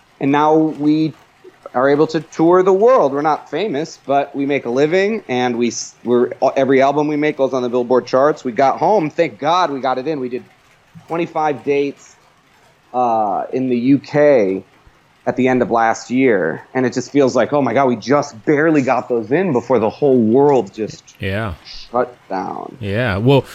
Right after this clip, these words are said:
Speaker 1: So
Speaker 2: well, real, real quickly, uh, and I don't even know if you'll know this off the top of your head, but how many chart position, how many Billboard chart positions have you held, say, post M M M?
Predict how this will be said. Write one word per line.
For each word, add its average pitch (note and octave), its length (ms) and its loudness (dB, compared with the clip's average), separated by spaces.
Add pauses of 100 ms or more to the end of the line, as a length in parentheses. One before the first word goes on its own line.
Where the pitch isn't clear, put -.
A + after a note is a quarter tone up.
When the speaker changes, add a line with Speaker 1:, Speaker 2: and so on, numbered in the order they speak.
(160)
Speaker 1:
So - 100 -8
Speaker 2:
well, C#3 240 2
real, D#3+ 360 4
real E3+ 200 4
quickly, E3 360 2
uh, C#3 420 -2
and D3 260 0
I B2 180 0
don't C3+ 140 4
even C3 160 4
know C3 80 4
if A#2 100 -4
you'll B2 140 4
know B2 220 4
this C3+ 180 0
off A2+ 100 0
the A2 120 -2
top A2+ 180 -2
of - 40 -6
your A2+ 120 2
head, B2+ 160 2
but A#2 120 0
how D3 100 2
many D#3 180 2
chart C3+ 260 0
position, A2+ 360 -2
how B2+ 40 0
many D3 120 2
Billboard A2 580 4
chart G2 260 -6
positions G2 540 -6
have G2+ 140 -6
you F#2+ 160 -2
held, G2 320 -4
say, F#2+ 240 -4
post - 400 -2
M F2+ 160 -8
M F2+ 100 -8
M? E2+ 220 -8